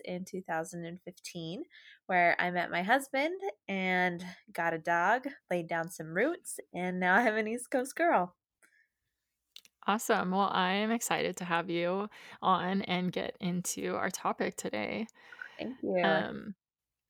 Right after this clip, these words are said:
Speaker 2: so today we're going to be talking about the body positivity movement and m-, mental health and how mental health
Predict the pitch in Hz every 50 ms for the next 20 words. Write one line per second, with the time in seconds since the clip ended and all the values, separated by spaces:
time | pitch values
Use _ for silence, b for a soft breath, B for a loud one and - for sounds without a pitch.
0 | - - _ - - - - 233 220 214 208 202 202 214 214 - 247 220 208 208
1 | 214 226 226 226 254 277 294 294 294 277 247 226 - 214 190 190 - - 196 190
2 | 190 190 190 185 185 185 - - - _ - 180 175 190 185 185 185 185 185 180
3 | - - - - 190 185 190 190 - 208 180 165 170 - - 180 175 180 180 175
4 | 180 185 180 180 - 180 180 180 180 180 185 - - 185 180 185 185 185 185 180
5 | 180 180 180 - - - - - 190 185 - 196 190 185 185 - 190 170 180 170
6 | 170 175 - 180 170 175 180 180 180 202 214 214 - - 196 170 160 160